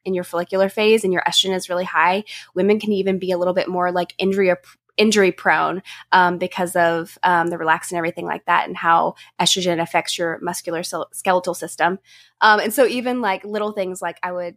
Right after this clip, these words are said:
you know, now thinking back, like, "Oh my gosh, I was doing all that running probably during my, like, you know, follicular phase. And now my knees are like, 'I hate you,' because, uh, you know, you're just a lot more injury prone during that phase." So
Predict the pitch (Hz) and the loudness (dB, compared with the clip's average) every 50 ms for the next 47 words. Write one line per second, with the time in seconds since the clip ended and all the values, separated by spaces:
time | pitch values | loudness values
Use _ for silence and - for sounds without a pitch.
0 | _ _ _ 233 214 190 - 214 214 202 190 208 247 247 - 214 196 190 185 180 | _ _ _ -4 -4 -4 -2 0 4 4 6 6 4 2 0 -4 -4 -4 -4 -6
1 | 180 175 165 175 180 - 190 190 - - - 226 247 247 262 254 254 254 254 214 | -2 -2 -2 -2 -2 -4 -8 -8 -6 -4 -4 -2 0 2 4 2 2 2 0 -2
2 | 208 208 233 233 226 214 214 208 - - - 196 220 240 214 208 202 - - 214 | -2 -2 -2 0 0 2 2 2 2 2 2 2 2 2 0 -2 -4 -2 0 2
3 | 202 208 214 208 226 208 202 202 196 196 190 190 202 190 185 185 185 180 180 180 | 2 2 0 -2 -2 -2 0 0 0 -2 -2 -2 -4 -4 -4 -4 -4 -2 -4 -4
4 | 175 - - - - - - - 247 _ - 214 190 180 165 160 165 175 180 214 | -4 -6 -12 -20 -20 -20 -20 -20 -20 _ -6 -6 -4 -2 -2 -2 -4 -4 -6 -10
5 | _ _ _ - - 233 202 220 - - 294 247 214 214 214 - 180 175 180 185 | _ _ _ -6 -2 2 2 2 2 2 2 2 2 0 0 -2 -4 -4 -2 -4
6 | 196 202 202 196 196 190 185 196 202 190 185 185 190 202 214 220 208 208 196 185 | -4 -2 -2 -2 0 2 2 2 2 2 0 0 0 -2 -2 -2 -2 -2 0 0
7 | 185 180 180 - - 185 185 185 196 208 240 302 - 254 208 190 190 202 226 262 | 0 0 0 0 0 2 2 2 2 2 2 2 2 2 2 4 4 6 4 4
8 | 254 254 233 240 320 262 247 254 262 254 - - - - 202 196 185 180 175 - | 4 4 2 4 4 2 2 2 0 -4 -10 -8 -4 -2 0 2 2 0 0 -2
9 | - 220 208 185 180 185 190 185 190 196 - 202 185 180 165 175 175 170 - 175 | -4 -6 -4 -4 -4 -6 -6 -8 -10 -10 -8 -4 -2 -2 -2 -2 -6 -8 -8 -10
10 | 180 180 180 175 - _ 185 170 165 170 175 170 170 170 170 170 - - - - | -12 -10 -12 -14 -14 _ -14 -14 -14 -12 -12 -10 -10 -8 -8 -10 -10 -10 -12 -12
11 | - - 196 - - - 190 180 180 | -12 -12 -14 -8 -2 0 0 0 0